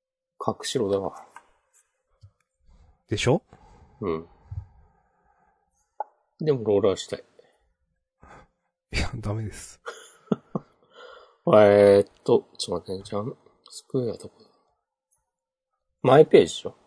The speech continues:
Speaker 1: マイページ。
Speaker 2: 本棚。
Speaker 1: マイページの本棚。
Speaker 2: ちょっと変わりましたよね、なんかね。
Speaker 1: そうね、アプリリニューアルして。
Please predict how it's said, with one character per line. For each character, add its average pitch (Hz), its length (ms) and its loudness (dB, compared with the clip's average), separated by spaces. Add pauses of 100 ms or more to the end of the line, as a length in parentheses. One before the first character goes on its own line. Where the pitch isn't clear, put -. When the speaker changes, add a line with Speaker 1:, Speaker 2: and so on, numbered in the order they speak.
(220)
Speaker 1:
マ 107 100 -12
イ 101 40 -14
ペ 98 200 -8
ー 85 40 -12
ジ。 - 160 -20 (1120)
Speaker 2:
本 143 320 -6
棚。 110 140 -2
Speaker 1:
マ 110 60 -4
イ - 20 -12
ペ 160 100 4
ー 139 40 6
ジ 127 120 2
の 139 60 2
本 - 0 -
棚。 - 0 -
Speaker 2:
ち - 0 -
ょ - 0 -
っ - 20 -2
と - 40 -2
変 120 60 -2
わ 135 60 0
り 160 80 0
ま 165 140 0
し - 80 -10
た 104 80 -4
よ 90 100 -6
ね、 90 160 -10
な 87 100 -12
ん 87 120 -14
か 85 140 -12
ね。 87 220 -12 (2000)
Speaker 1:
そ 104 160 4
う - 20 2
ね、 82 60 -2
ア 87 80 -6
プ - 160 -6
リ 101 260 0
リ 110 100 -4
ニ 101 140 4
ュ 95 80 4
ー 82 40 2
ア 73 40 -2
ル 71 120 -10
し - 160 -18
て。 - 220 -10